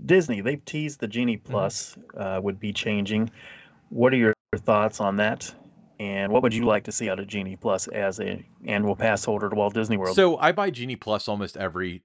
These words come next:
Speaker 2: time I go. Um, it, it really, it is the difference between being able to have fun and not being able to have fun. And, and there are arguments that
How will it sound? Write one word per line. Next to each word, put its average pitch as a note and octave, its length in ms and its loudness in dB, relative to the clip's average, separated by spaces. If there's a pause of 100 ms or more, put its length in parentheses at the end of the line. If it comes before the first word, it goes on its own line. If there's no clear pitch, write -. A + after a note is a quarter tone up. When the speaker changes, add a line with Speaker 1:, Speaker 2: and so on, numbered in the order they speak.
Speaker 2:
time F#2+ 240 -2
I E2+ 80 -4
go. F2 360 -6 (1080)
Um, G#2 280 0
it, B2+ 200 0
it B2+ 160 0
really, B2 440 2
it G#2+ 220 -6 (460)
is A#2+ 320 2
the G#2+ 100 -4
difference G2+ 400 -6
between G2 580 -8
being G2+ 220 -6
able F#2+ 220 -4
to F#2 60 -6
have F#2+ 180 -6
fun F2 300 -6
and F2 120 -10
not E2 240 -6
being F2+ 200 -10
able F2 180 -8
to F2 80 -8
have E2+ 100 -10
fun. F2 440 -8
And, G#2+ 180 -8
and A#2+ 260 -6
there B2 140 4
are G#2+ 260 2
arguments G2 560 -8
that F2+ 240 -6